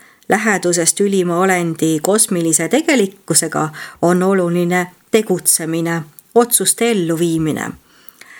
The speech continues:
Usk muudab vaimses maailmas võimaliku tegelikuks, kuid ülima piiritletud maailmades saab võimalik tegelikuks ainult saadud valiku tegemiskogemuse kaudu. Ent valik täita Jumala tahet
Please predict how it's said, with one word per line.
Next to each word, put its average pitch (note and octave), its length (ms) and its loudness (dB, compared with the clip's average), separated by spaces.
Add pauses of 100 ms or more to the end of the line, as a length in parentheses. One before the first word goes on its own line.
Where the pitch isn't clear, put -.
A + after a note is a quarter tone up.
(360)
Usk - 500 2 (400)
muudab F3+ 420 2
vaimses A#3+ 520 2
maailmas F3 560 0
võimaliku A#3+ 600 2
tegelikuks, D#3 920 -2 (240)
kuid E3+ 340 2
ülima G3 600 2
piiritletud F3+ 800 0
maailmades E3+ 680 2
saab D#3 240 -6
võimalik G#3 600 2
tegelikuks E3+ 720 0
ainult C#4 360 0
saadud F#3+ 480 0 (180)
valiku G3+ 440 4
tegemiskogemuse A#3 1120 2
kaudu. D#3+ 560 0 (440)
Ent F#3 280 -2
valik C4 400 0
täita F3 380 -2
Jumala A3+ 420 4
tahet A#3+ 520 0